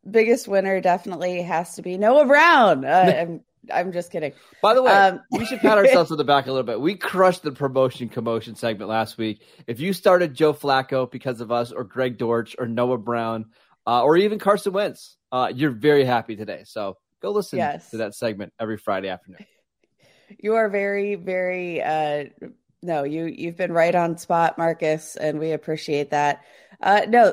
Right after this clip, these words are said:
Speaker 1: for me, the biggest winner has to be DeAndre Swift, who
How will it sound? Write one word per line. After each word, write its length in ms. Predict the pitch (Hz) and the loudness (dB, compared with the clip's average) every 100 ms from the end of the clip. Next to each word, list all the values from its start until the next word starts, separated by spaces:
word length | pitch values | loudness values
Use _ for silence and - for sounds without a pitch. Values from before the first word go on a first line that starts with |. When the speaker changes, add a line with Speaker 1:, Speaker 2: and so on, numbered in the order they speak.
| - | 2
Speaker 1:
for 160 | 233 226 | -2 0
me, 320 | 240 233 214 | 0 -2 -4
the 240 | - 196 | -4 -4
biggest 340 | 196 196 196 - | -2 -2 -4 -4
winner 340 | 185 175 165 | -6 -4 -6
has 340 | 170 165 165 | -4 -6 -8
to 80 | - | -12
be 360 | 160 156 151 147 - | -8 -6 -6 -8 -8
DeAndre 420 | 185 208 214 208 | -6 -4 -4 -4
Swift, 520 | - 196 165 - - | -2 -2 -2 -6 -8
who 400 | 190 180 180 170 | -4 0 -2 -4